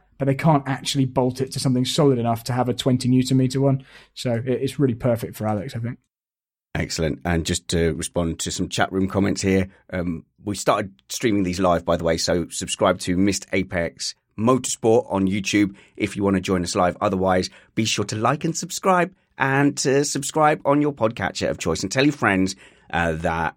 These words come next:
Speaker 2: after a hard day sim racing, you chill out with a bottle of wine and a, and a listen to Missed Apex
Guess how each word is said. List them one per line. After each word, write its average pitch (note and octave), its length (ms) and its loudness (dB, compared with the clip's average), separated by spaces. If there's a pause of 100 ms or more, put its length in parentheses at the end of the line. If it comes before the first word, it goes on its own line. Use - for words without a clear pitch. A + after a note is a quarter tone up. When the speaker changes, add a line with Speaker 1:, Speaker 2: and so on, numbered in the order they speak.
(100)
Speaker 2:
after F#2+ 800 2
a F2 100 -10
hard C#3+ 540 2
day A2 420 0
sim E2+ 320 -2
racing, D2+ 400 -6 (260)
you F2+ 200 -2
chill G2+ 300 -2
out E2 180 -4
with D#2+ 160 -8
a D#2 160 -8 (120)
bottle G#2 280 0
of E2+ 180 -2 (720)
wine E2 380 2
and D2 120 -4
a, - 220 -8 (540)
and E2 120 -4
a D2+ 120 -4
listen E2 400 -2
to C#2+ 360 -6
Missed D#2+ 280 -4
Apex - 520 -4